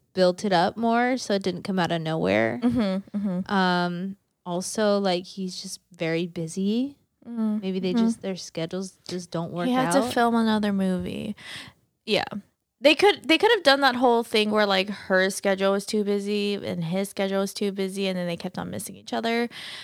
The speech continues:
Speaker 2: But then I don't think that the viewers would have liked Jesse 'cause they would have
Speaker 1: Mm-hmm.
Speaker 2: always preferred Jake. Like, I thought that goes back to the theory that they had to make Je-, Jake mess up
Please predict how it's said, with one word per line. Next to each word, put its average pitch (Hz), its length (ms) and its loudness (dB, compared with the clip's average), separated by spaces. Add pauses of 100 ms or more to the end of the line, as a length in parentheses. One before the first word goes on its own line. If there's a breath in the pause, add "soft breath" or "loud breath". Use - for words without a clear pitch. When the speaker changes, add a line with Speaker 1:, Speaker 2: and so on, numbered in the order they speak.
(380 loud breath)
Speaker 2:
But 247 200 6
then 254 360 4 (120)
I 214 120 6
don't 226 240 2
think 226 380 -2
that 196 540 2
the 202 80 2
viewers 196 640 2
would 180 220 0
have 180 540 -2 (840)
liked 180 420 2
Jesse - 680 -4
'cause 220 160 2
they 196 140 6
would 190 100 4
have 190 80 2
Speaker 1:
Mm-hmm. 180 80 -6
Speaker 2:
always 170 380 2
preferred 170 440 -8
Jake. - 360 -10
Like, - 280 -6
I 180 160 -6
thought 208 220 -2 (180)
that 190 200 0
goes 190 180 0
back 175 200 -4
to 208 80 -6
the 190 60 -4
theory 175 260 -2
that 175 160 -8
they 190 120 -2
had 180 380 -4
to 202 100 -4
make 175 300 -4
Je-, 175 180 -2 (1040 loud breath)
Jake 185 400 4
mess 175 340 -2
up 180 360 -2